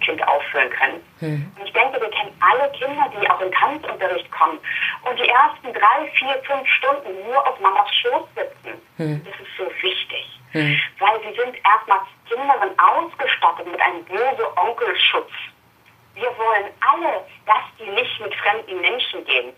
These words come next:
Speaker 2: Mhm.
Speaker 1: Und sofort, wenn irgendjemand sagt, „Schau mal, ich zeig dir hier was Tolles“,
Speaker 2: Mhm.
Speaker 1: bei jedem in den Lieferwagen einsteigen.
Speaker 2: Mhm.
Speaker 1: Aber dann im Tanzunterricht sind die Kinder zum ersten Mal da, die kennen den Tanzlehrer gar nicht,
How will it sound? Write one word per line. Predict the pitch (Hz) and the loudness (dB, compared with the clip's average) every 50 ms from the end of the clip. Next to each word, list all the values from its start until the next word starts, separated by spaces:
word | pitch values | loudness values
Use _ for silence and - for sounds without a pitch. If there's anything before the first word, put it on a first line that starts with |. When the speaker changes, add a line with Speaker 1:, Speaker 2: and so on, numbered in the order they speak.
| - - | -10 -8
Speaker 2:
Mhm. | 170 165 156 156 | -6 -4 -2 0
Speaker 1:
Und | 277 277 - - | 0 0 0 -2
sofort, | - 254 226 - - - - 247 - - - - | -4 -4 -4 -4 -4 0 4 6 6 6 6 2
wenn | 220 214 | -4 -4
irgendjemand | 226 233 226 226 220 226 214 208 202 | -2 -2 -4 -2 -2 2 2 2 2
sagt, | - 196 - - | 2 -6 -6 -6
„Schau | - - - - - 453 466 453 440 | -6 0 4 6 6 6 6 4 4
mal, | 427 - 480 | 2 0 0
ich | - - _ - - | -4 -6 _ -6 -4
zeig | - - 381 - - | -4 -4 -4 -6 -12
dir | 370 339 - | -16 -16 -12
hier | - 320 349 339 | -8 -4 2 4
was | 320 311 302 - _ _ - | 4 4 4 -2 _ _ 2
Tolles“, | 285 285 294 330 370 392 392 - _ _ - | 2 2 2 2 -4 -6 -6 -10 _ _ -10
Speaker 2:
Mhm. | 170 156 151 151 - _ - | -8 -8 -8 -10 -12 _ -8
Speaker 1:
bei | 220 214 | -8 -8
jedem | 160 156 160 160 160 165 | -6 -4 -6 -6 -6 -6
in | - 175 | -8 -6
den | 175 180 - 247 - | -6 -8 -8 -10 -10
Lieferwagen | 349 - - - - 220 170 160 160 156 | -4 -2 0 2 4 4 4 4 2 2
einsteigen. | 151 156 160 - - - - - - - - - - - _ _ _ - | 2 2 2 2 -4 -6 0 2 2 2 2 0 -4 -10 _ _ _ -14
Speaker 2:
Mhm. | 165 156 147 147 156 - - - - | -12 -10 -10 -10 -12 -14 -10 0 2
Speaker 1:
Aber | 269 285 262 262 254 | 2 2 2 2 0
dann | 254 262 262 - | 0 0 0 -2
im | 220 - | -8 -4
Tanzunterricht | - - - - 494 494 - - - 214 196 190 185 175 160 156 180 254 370 - - - _ _ _ _ _ _ _ - | 2 2 4 4 2 -4 -6 -10 -10 -10 -10 -8 -4 -4 -2 -2 -2 -4 -6 -6 -10 -12 _ _ _ _ _ _ _ -14
sind | 349 403 - | -12 -10 -8
die | 247 226 - | -8 -8 -4
Kinder | - 240 247 269 285 277 - | -6 -4 0 0 0 0 -2
zum | 226 214 196 | -6 0 4
ersten | 208 208 208 208 - - 190 180 | 6 6 6 4 2 -8 -2 0
Mal | 180 175 170 | 0 0 2
da, | - 277 269 269 320 330 - | 2 4 4 4 4 2 -4
die | 240 - - | -8 -8 -6
kennen | 220 208 202 | -6 -6 -4
den | 185 165 156 | -6 -8 -6
Tanzlehrer | - - - 247 285 302 - 269 277 277 262 262 254 - | -2 -2 -2 -2 -2 -8 -10 -6 -2 0 4 4 4 4
gar | 240 233 233 254 277 | 4 2 0 0 -2
nicht, | - | -10